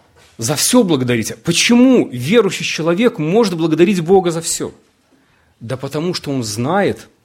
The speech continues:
что любящим Бога, призван по Его изволению, все содействует ко благу. Мы говорим спасибо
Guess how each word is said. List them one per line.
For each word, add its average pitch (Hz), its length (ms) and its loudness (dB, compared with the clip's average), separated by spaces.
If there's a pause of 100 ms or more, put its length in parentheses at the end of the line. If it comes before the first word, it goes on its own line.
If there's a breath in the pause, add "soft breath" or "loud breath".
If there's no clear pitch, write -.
(560)
что - 220 -10
любящим 117 520 -6
Бога, 131 280 -4
призван 123 400 -6
по - 80 -8
Его 113 320 -6
изволению, 107 420 -6
все - 220 -6
содействует 120 520 -10
ко 120 100 -8
благу. 110 340 -10 (640 loud breath)
Мы 165 200 4
говорим 202 400 -2
спасибо 170 800 -4